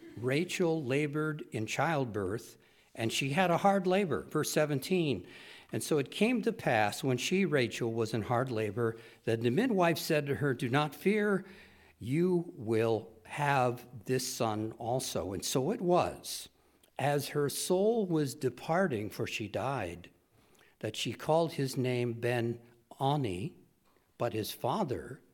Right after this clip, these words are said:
called him Benjamin. So Rachel died and was buried on the way to Ephrath, that is Bethlehem. And Jacob set a pillar on her grave, which is a pillar of Rachel's grave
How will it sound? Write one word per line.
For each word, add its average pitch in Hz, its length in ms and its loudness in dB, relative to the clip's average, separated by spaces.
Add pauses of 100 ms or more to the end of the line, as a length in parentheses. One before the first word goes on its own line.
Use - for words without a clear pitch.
(300)
called 113 300 -4
him 101 140 -4
Benjamin. 107 680 -2 (560)
So - 180 -2
Rachel 180 480 0
died 147 640 2
and 123 140 0
was 107 180 0
buried 131 500 2
on 104 140 0
the 101 80 -2
way 113 240 0
to 127 140 -6
Ephrath, 117 720 -2 (240)
that 117 160 2
is 110 180 0
Bethlehem. 110 1040 -4 (760)
And 107 120 -2
Jacob 135 320 0
set 170 240 2
a 170 60 4
pillar 170 440 0
on 107 160 2
her 127 180 0
grave, 127 560 0
which 101 200 -6
is 107 120 -2
a 110 60 -2
pillar 135 480 0 (300)
of 104 160 -2
Rachel's 139 540 -2
grave 107 560 -2